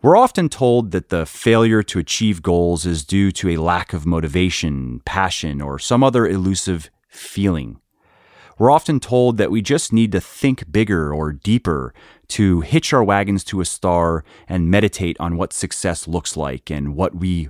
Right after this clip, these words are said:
really want to achieve. Failure is rarely solved along these lines. Instead, you have to embody your answer to the question Brady has been answering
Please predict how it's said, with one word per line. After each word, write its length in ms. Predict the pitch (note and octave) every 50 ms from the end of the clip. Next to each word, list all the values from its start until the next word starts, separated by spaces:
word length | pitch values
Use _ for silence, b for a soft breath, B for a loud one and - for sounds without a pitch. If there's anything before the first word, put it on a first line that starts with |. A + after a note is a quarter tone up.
| _ -
really 360 | C2 C2+ D2 G2 G2+ F2+ E2+
want 280 | D#2+ D2+ D#2+ E2 - -
to 120 | - - D2+
achieve. 520 | C#2 - - C2 A1+ G1+ G#1+ - - _ _ _ _ _ _ _ _ _ _ _ _ b b b b b b b b b b b b b _ _ _ _ _ -
Failure 560 | - - - D#3+ E3+ F#3 G3 G3 F#3+ F#3 F3+
is 260 | - B2+ B2+ G#2+ F#2+ F#2 -
rarely 720 | - F2 E2 F#2+ G#2+ A#2 B2+ B2 B2 A#2 A#2+ A#2 A2+ G#2+ - -
solved 520 | - - - - F#2+ F#2 F2+ F2 D#2 D2
along 300 | F2+ E2 D#2 D2+ D2+ D2
these 260 | C#2 C#2+ D2 C#2 -
lines. 540 | D2+ C#2+ C#2 C2 A#1 G#1+ G1+ - - - - _ _ _ _ _ _ _ _ _ _ -
Instead, 560 | - A2+ A2+ - - - D#3 D3+ D3 C3+ C3+ - b b b b b b b
you 100 | b G#2+
have 260 | A2 A#2+ D3+ D#3+ E3 -
to 140 | - E3+ D#3
embody 480 | C3 G#2 D#2+ - F2+ F2+ A2 A#2+ B2+
your 240 | B2 A#2+ A#2+ A2 - -
answer 480 | F2 F2 F2 F2 - - F#2 F2 E2+
to 140 | E2 - F2+
the 100 | C#2 C#2
question 720 | - - - - G#2 G2+ - - - A2 G#2 G2 F#2+ F2+ F#2 -
Brady 680 | C2 C#2+ D2+ D#2+ G2 B2 D3 B2 D#2+ C#2+ C#2 C#2+ D2+ - _ -
has 160 | - G2 F2
been 120 | D#2 F2 E2+
answering 480 | F2 F2+ F2 - - F#2 F2+ E2+ E2